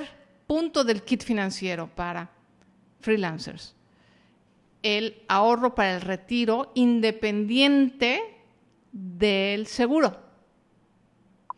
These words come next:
O sea, yo les recomiendo, hola, saludos, muchas gracias, aquí están, qué bueno,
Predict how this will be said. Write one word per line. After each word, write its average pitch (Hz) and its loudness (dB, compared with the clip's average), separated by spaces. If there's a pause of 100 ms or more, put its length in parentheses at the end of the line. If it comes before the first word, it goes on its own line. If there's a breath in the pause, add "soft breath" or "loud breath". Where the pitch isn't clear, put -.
(280 soft breath)
O - -20
sea, 220 0
yo 262 4
les 285 0
recomiendo, 233 2
hola, 320 0
saludos, 269 0
muchas 233 -4
gracias, 220 -2
aquí 214 -6
están, 214 0
qué 214 -6
bueno, 190 -4